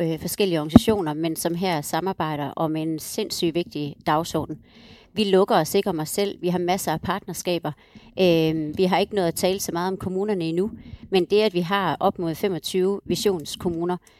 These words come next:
som i den grad, øhm, bidrager til at løfte den her vision sammen med os, sætter utrolig meget, øh, kraft og, øh,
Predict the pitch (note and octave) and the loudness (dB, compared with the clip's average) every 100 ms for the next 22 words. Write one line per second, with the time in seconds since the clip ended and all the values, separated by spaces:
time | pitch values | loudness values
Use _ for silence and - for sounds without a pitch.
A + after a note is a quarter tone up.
0 | _ - - F#3 F3+ G3 - A#3+ A#3+ - | _ -12 2 2 2 -2 -2 0 0 -4
1 | - F3 D3+ D3 - _ E3+ D#3 D3+ D3 | -2 0 0 -2 -8 _ 0 2 0 -2
2 | D3 - - - - - - B3+ - D#3+ | -6 -10 -16 -16 -18 -8 -2 -2 -2 -2
3 | D3+ C#3+ C3+ - - - G3 G#3 - F3 | -2 -2 -8 -16 -2 4 4 2 0 0
4 | D#3+ G#3 - - B2+ - G3 F#3 D3+ D#3 | 4 2 2 -6 -6 -2 0 0 -2 -2
5 | G#3 F#3 - F3+ F3 C#3+ D#3 - - G#3+ | -2 -2 -2 -4 -2 -2 -4 -2 0 2
6 | F3 - - G#3 - - C4+ F3+ D#3 D#3 | 2 0 -6 -6 -6 0 2 2 0 0
7 | E3+ G#3 G#3+ E3+ D3+ D3 D3+ - F#3 A3+ | 0 -2 -2 0 0 0 -4 -4 -2 -2
8 | - - E3+ D3+ D#3 D3+ | -8 0 2 4 2 0